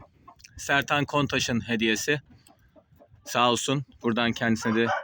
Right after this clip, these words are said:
saygılarımı sunarım, selamlarımı iletirim. Arkadaşlar, dostlarımız sağ olsunlar.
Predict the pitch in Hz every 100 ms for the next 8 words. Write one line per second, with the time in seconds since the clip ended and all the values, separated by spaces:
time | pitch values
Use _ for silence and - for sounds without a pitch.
0 | - - - - - - - - - -
1 | 135 127 123 131 147 151 147 143 151 156
2 | - _ - 123 127 123 127 147 147 143
3 | 147 151 147 - - - - _ - -
4 | - - - - - - 156 156 151 151
5 | 127 131 160 - 175 180 - 180 170 -
6 | 160 180 175